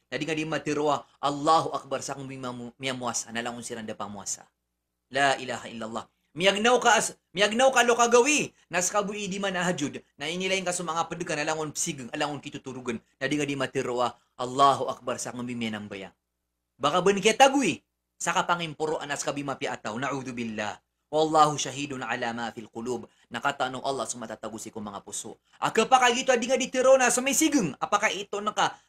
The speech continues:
ah, tuturugan? Na di nga kataw na sa puso, eh, nagugurok niya sa rilaw Allah subhanahu wa ta'ala. Na sa kamambo di manahajud, na matataguro ka so kabibilib sa giyang kaya ginawang ka. A'udzubillah. Di mapano tuli Sheikh Sulaiman Ar-Ruhaili, hafidahullah, isa kong mga guru sa Madina.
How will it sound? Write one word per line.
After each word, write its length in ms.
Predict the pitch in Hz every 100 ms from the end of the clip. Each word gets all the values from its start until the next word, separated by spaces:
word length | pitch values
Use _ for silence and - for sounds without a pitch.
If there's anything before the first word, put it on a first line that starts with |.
| _
ah, 220 | - 196 196
tuturugan? 580 | 226 277 330 277 180 - _ _
Na 80 | 151
di 160 | 180
nga 80 | 185
kataw 240 | 185 180
na 160 | 175 170
sa 80 | 170
puso, 320 | 170 160 -
eh, 80 | 156
nagugurok 560 | 139 147 147 156 147
niya 80 | 147
sa 160 | 127 135
rilaw 240 | 131 120
Allah 240 | 120 120 110
subhanahu 560 | 110 107 120 110 107
wa 60 | 104
ta'ala. 320 | 98 101 95 _ _ _
Na 80 | -
sa 160 | - -
kamambo 320 | 262 285 254
di 160 | 247 233
manahajud, 560 | 240 233 214 175 143 - _ 147
na 80 |
matataguro 480 | 175 190 185 180 175
ka 160 | 170 156
so 80 | 156
kabibilib 480 | 151 147 147 139
sa 160 | - 135
giyang 160 | 135 127
kaya 160 | 113
ginawang 400 | 117 110 104 101
ka. 160 | 92 90 _
A'udzubillah. 720 | 131 156 131 113 104 95 95 - _ _ _ _ _ _ _ _ _ _ _ _ _ -
Di 80 | 190
mapano 320 | 214 247 262
tuli 160 | 254 226
Sheikh 240 | 190 -
Sulaiman 320 | 220 226 226
Ar-Ruhaili, 640 | 214 202 208 196 131 110 -
hafidahullah, 480 | 175 185 180 180
isa 160 | 180 190
kong 80 | 196
mga 200 | 185 185
guru 160 | 196 185
sa 160 | 180
Madina. 400 | 170 165 151 110